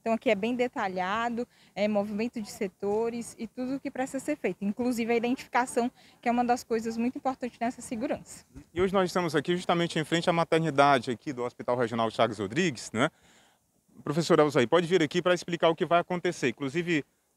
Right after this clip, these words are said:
Speaker 2: é, balões da cor laranja, que simboliza, né, a campanha, e neste momento o que vai acontecer aqui, o que vocês estão preparando?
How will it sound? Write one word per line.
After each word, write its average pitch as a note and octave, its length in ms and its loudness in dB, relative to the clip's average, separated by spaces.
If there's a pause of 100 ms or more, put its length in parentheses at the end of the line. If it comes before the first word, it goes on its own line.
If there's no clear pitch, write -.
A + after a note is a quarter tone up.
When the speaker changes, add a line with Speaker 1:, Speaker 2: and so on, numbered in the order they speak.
(260)
Speaker 2:
é, A2 640 4
balões B2+ 580 2 (300)
da A2 100 -6
cor C3+ 140 -2
laranja, D#3 420 2
que D3 120 -8
simboliza, D3+ 680 -2
né, D#3+ 140 -4 (1040)
a A2+ 100 0
campanha, E3+ 680 2
e F#3+ 380 2 (500)
neste D#3+ 240 0
momento F3+ 300 0
o - 20 -18
que G3+ 140 -6
vai F#3+ 160 2
acontecer F3+ 500 -2
aqui, D#3+ 160 -6
o G3+ 40 -10
que - 100 -12
vocês D#3 180 -4
estão D3 140 -4
preparando? B2 400 -2